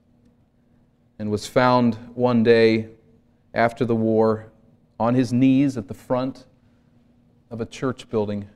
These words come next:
praying. There was the great, stately,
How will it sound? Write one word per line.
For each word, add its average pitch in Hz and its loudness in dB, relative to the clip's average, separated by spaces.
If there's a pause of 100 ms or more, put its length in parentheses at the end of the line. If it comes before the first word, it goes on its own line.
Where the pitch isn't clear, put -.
praying. 92 -8 (1800)
There 131 4
was 127 4
the 123 -4
great, 127 2
stately, 131 -2